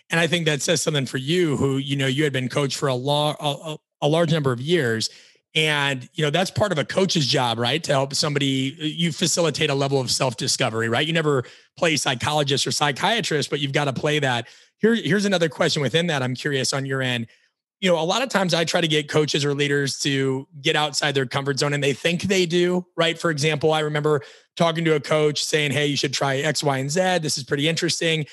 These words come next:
And they just wanted to kind of do staff education with their own staff. They didn't really like getting outside of their walls much.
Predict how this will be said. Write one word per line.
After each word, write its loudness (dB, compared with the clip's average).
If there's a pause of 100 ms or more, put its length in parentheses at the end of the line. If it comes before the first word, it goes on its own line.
(240)
And 2
they 2
just 0
wanted 0
to -2
kind -4
of -4
do 2
staff 0
education 0
with 0
their 2
own 2
staff. 0
They 2
didn't 0
really 2
like 0
getting 0
outside -2
of 0
their 0
walls 0
much. -2